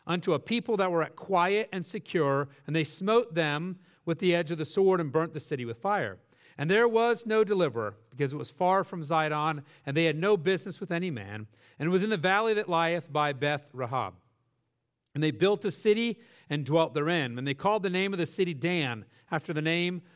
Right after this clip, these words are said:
of Dan their father, who was born unto Israel. Howbeit the name of the city was Laish at the first. And the children of Dan set up the graven image, and Jonathan, the son of Gershom, the son of Manasseh,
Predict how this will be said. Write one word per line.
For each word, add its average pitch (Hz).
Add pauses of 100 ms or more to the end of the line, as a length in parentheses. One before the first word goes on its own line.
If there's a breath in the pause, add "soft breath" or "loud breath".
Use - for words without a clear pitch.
(180 soft breath)
of 143
Dan 170
their 147
father, 151
who 143
was 143
born 143
unto 123
Israel. 139 (340 soft breath)
Howbeit 190
the 147
name 170
of 156
the 139
city 156
was 180
Laish 147 (400 soft breath)
at 143
the 135
first. - (220)
And 156
the 147
children 208
of 143
Dan 160
set 175
up 180
the 165
graven 156
image, 135 (220 soft breath)
and 170
Jonathan, 220
the 190
son 202
of 165
Gershom, 156
the 143
son 180
of 180
Manasseh, 147